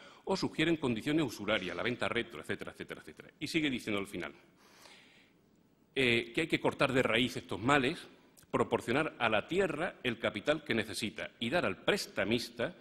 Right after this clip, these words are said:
seguridades de pronto y fácil, y fácil cobro. Bueno, es mucho más largo, pero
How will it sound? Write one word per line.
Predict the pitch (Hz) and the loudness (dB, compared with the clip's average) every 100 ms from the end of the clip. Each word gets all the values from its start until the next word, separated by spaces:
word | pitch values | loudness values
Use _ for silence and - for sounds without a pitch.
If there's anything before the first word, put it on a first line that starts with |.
| - | -20
seguridades | - 131 110 113 180 160 | -4 -2 0 0 0 0
de | 113 | 0
pronto | - 185 196 185 | 0 -2 -2 -6
y | |
fácil, | 131 139 117 - - | -4 -4 -6 -10 -16
y | 127 | -12
fácil | - 127 - | -6 -6 -6
cobro. | - 73 - - _ _ | -10 -12 -12 -20 _ _
Bueno, | 87 - - - _ _ - | -16 -16 -20 -20 _ _ -16
es | 107 | -12
mucho | 95 101 | -10 -8
más | 92 | -4
largo, | 123 135 151 | 0 0 -2
pero | - - | -4 -6